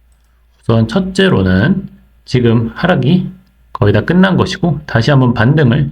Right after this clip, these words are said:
이어갈 것이라는 관점입니다. 이런 경로에서는 이번 상승이 오 다시 일 파, 그리고 조정이 오 다시 이 파, 그리고 오 다시 삼, 오 다시 사, 오 다시 오 파 형태로 상승을 이어나간다는 관점이 되겠습니다.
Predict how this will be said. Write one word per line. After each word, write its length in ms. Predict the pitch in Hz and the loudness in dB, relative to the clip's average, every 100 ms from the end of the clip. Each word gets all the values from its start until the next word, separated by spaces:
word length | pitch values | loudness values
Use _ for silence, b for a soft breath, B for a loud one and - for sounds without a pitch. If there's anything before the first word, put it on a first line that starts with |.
| - | -2
이어갈 400 | 117 117 110 110 | 0 2 0 0
것이라는 400 | 107 107 104 135 | 0 0 2 2
관점입니다. 640 | 107 107 127 98 87 - _ _ _ _ _ _ _ _ _ _ _ _ - | 2 2 0 0 -4 -12 _ _ _ _ _ _ _ _ _ _ _ _ 0
이런 280 | 117 156 160 | 2 2 2
경로에서는 920 | 120 123 151 147 110 127 226 233 - - _ _ _ _ _ _ _ _ _ _ _ _ | 2 4 2 2 0 2 2 2 -6 -16 _ _ _ _ _ _ _ _ _ _ _ _
이번 340 | 151 110 120 131 | 0 2 2 2
상승이 540 | 165 147 117 - - | 2 2 0 -2 -2
오 80 | - | -2
다시 220 | 104 113 | -2 0
일 160 | 135 135 | 0 0
파, 240 | 98 - _ | -4 -8 _
그리고 400 | - 98 113 151 | -4 0 0 0
조정이 380 | 135 113 107 143 | 0 0 2 0
오 100 | 123 | 0
다시 300 | 110 127 - | 0 0 -2
이 100 | 95 - | -6 -6
파, 520 | - 90 87 160 185 - | -4 -2 0 -2 -4 -10
그리고 540 | 107 135 - 214 B B B B B _ | -10 -4 -2 -2 B B B B B _
오 40 | - | -2
다시 160 | 104 | 0
삼, 540 | 117 170 180 185 185 - - | 2 2 2 2 -2 -12 -4
오 80 | 104 | 0
다시 140 | 110 | 0
사, 320 | - 95 - _ _ - | 0 -6 -6 _ _ -6
오 60 | |
다시 160 | 110 113 | -2 0
오 160 | 104 104 | 0 0
파 120 | 147 | 0
형태로 680 | 165 165 170 101 98 185 185 | 0 0 0 2 2 2 -2
상승을 380 | - 139 143 135 | 0 2 2 2
이어나간다는 840 | 107 160 127 98 92 95 156 143 - | 2 2 0 -2 0 0 -2 -4 -8
관점이 420 | 110 107 135 143 | -4 0 2 2
되겠습니다. 540 | 143 117 - 92 - | 2 -2 -4 -6 -8